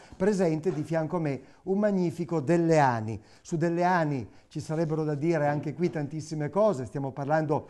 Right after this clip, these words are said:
di un caposcuola della pittura del paesaggio piemontese e diciamo anche che di Delle Ani abbiamo quattro opere in asta, quindi siamo certi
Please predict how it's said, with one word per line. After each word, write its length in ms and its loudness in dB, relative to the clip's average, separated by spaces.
di 160 -2
un 80 0
caposcuola 720 0
della 220 -4
pittura 420 -2
del 140 -4
paesaggio 480 -2
piemontese 720 -4
e 160 2
diciamo 380 2
anche 280 6
che 120 0
di 100 0
Delle 300 4
Ani 420 4
abbiamo 520 2
quattro 500 0
opere 340 0
in 100 -2
asta, 400 -8
quindi 280 2
siamo 300 0
certi 500 0